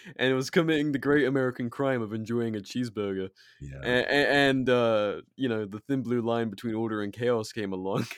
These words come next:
Speaker 1: <laughs> and decided to, uh, you know,
Speaker 2: Mm.
Speaker 1: do some target practice.
Speaker 2: To create some fucking chaos. Yeah.
Speaker 1: Yeah.
Speaker 2: You know, yeah,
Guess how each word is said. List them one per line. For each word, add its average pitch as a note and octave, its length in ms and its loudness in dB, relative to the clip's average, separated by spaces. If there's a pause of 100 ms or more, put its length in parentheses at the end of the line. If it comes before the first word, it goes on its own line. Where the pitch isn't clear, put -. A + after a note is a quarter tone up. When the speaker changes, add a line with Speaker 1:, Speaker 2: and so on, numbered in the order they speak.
(160)
Speaker 1:
<laughs> E4 280 -10
and B2+ 120 2
decided B2+ 600 2
to, C3 240 4
uh, B2+ 380 6 (340)
you C#3 140 2
know, C3 60 2
Speaker 2:
Mm. A#2+ 120 -2 (140)
Speaker 1:
do C3 80 -2
some B2+ 160 -4
target D3+ 320 0
practice. G#2 480 -6 (760)
Speaker 2:
To G2 140 0 (280)
create A2+ 360 4
some F#2+ 200 2
fucking B2 380 2
chaos. D3+ 580 -2
Yeah. C3+ 200 4
Speaker 1:
Yeah. F3+ 160 6 (120)
Speaker 2:
You - 80 -2
know, G2 140 -2 (680)
yeah, C#3+ 340 0